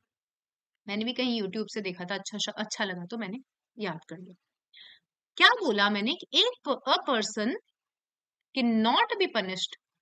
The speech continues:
a person cannot be punished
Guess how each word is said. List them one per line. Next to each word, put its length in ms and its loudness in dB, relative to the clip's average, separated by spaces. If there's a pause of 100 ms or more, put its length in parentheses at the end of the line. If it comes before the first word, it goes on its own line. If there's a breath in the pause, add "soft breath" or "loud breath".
(3250)
a 80 4 (140)
person 400 -2 (120)
cannot 580 -2
be 60 -2 (100)
punished 420 -2